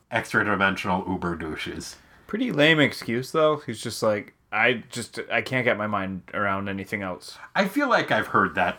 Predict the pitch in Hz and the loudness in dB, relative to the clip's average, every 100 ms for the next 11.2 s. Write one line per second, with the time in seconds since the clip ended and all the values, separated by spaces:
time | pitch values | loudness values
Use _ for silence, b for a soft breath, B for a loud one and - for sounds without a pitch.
0 | - 98 95 90 127 160 143 123 107 95 | -6 0 2 2 2 2 4 4 2 2
1 | 92 87 - 82 78 76 73 - - 73 | 0 -4 -8 -8 -8 -8 -10 -16 -18 -18
2 | - - - - 120 98 80 76 - - | -18 -20 -20 -6 0 0 0 -12 -14 -18
3 | - - 71 - 85 - - - - - | -14 -12 -12 -14 -18 -20 -20 -20 -20 -20
4 | _ - 156 190 185 175 - _ _ _ | _ 0 2 4 2 -2 -8 _ _ _
5 | _ _ _ - 127 135 131 117 113 90 | _ _ _ 2 4 6 6 4 -2 -6
6 | - _ _ - 120 110 131 110 95 _ | -16 _ _ -12 -6 0 0 0 -6 _
7 | _ 127 127 120 107 107 104 104 101 92 | _ 0 2 2 0 -2 -2 -4 -4 -4
8 | 110 98 98 _ _ _ _ _ _ 107 | -2 -2 -4 _ _ _ _ _ _ -8
9 | 95 95 110 101 98 98 - 269 262 269 | -8 -6 -4 -2 -2 -2 4 4 6 4
10 | 147 165 190 - 240 170 135 117 - 113 | 2 2 2 4 4 4 2 -2 0 0
11 | 104 95 | 0 -6